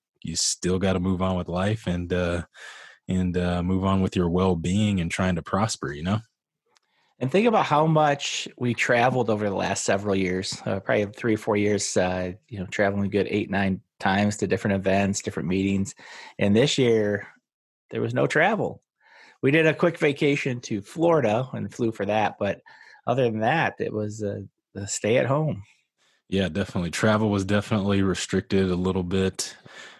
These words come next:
Speaker 1: 'Cause usually we make a lot of trips to California, which California was shut down. And then, uh, since I'm in Texas, Texas did not, you know, I was talking to a friend the other day.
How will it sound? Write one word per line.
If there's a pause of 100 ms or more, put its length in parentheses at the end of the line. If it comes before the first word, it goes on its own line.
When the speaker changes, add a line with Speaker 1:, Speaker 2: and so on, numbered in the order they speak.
(120)
Speaker 1:
'Cause
usually
we
make
a
lot
of
trips
to
California,
which
California
was
shut
down. (560)
And
then,
uh,
since
I'm
in
Texas, (160)
Texas
did
not, (120)
you
know,
I
was
talking
to
a
friend
the
other
day.